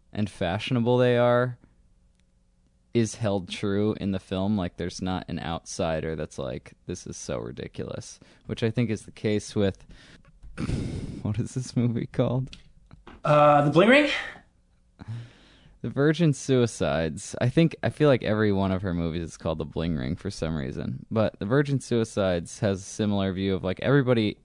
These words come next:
Speaker 1: everybody, even though they're, like, thirteen, twelve, this age I associate with being super fucking awkward and shitty and, um, embarrassing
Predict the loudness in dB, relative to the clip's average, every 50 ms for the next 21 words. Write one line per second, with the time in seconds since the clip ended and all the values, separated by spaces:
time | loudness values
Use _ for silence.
0 | _ _ _ -4 -2 -2 0 2 2 2 2 2 2 2 4 4 2 2 2 2
1 | 0 0 -2 -4 _ _ _ _ -20 -20 -20 -6 0 2 2 2 0 -2 -2 0
2 | 0 2 2 0 -2 -4 -4 0 2 4 4 6 4 4 2 2 0 -4 -8 -8
3 | -2 -2 -2 0 0 2 4 4 4 4 2 0 -2 0 2 2 4 2 2 0
4 | -4 -10 _ _ _ _ _ _ _ _ _ _ _ _ -8 -4 0 2 2 2
5 | 2 0 0 0 0 0 0 -4 -6 -8 -6 -2 0 0 0 -2 -2 -2 -4 -4
6 | -2 -4 -4 -2 -2 -2 -2 -2 -2 -2 -2 -2 -2 -2 -4 -2 -2 0 0 0
7 | 0 0 -2 -2 -4 -4 -4 -4 -2 -2 0 0 0 0 0 -2 -2 -4 -6 -6
8 | -6 -6 -6 -6 -6 -6 -8 -10 -16 _ _ _ _ _ _ _ _ -20 _ _
9 | -20 _ -12 -8 -6 -4 -4 -4 -4 -6 -8 -8 -6 -6 -6 -4 -2 -2 0 0
10 | -2 -4 -4 -4 -4 -4 -4 -4 -6 -8